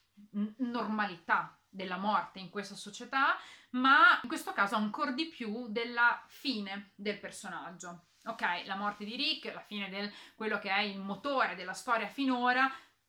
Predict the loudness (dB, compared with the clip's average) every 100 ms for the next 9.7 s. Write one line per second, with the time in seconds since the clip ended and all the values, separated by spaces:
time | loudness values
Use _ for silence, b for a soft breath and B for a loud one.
0 | _ _ _ 6 8 8 4 -6 -8 -6
1 | 0 2 0 -2 8 10 10 6 -2 6
2 | 8 6 2 -6 -6 -2 0 0 -2 -8
3 | -10 -4 -2 2 4 4 2 -2 0 0
4 | -2 -8 -4 -6 -6 -6 -6 -4 -2 2
5 | 2 2 0 -8 -8 0 2 2 -2 -10
6 | -6 -6 -6 -12 -10 -6 -6 -6 -8 -8
7 | -8 -8 -8 -6 -6 -4 4 6 6 4
8 | -12 -12 -10 -10 -8 -8 -8 -2 0 0
9 | -6 -12 -6 -4 -4 -8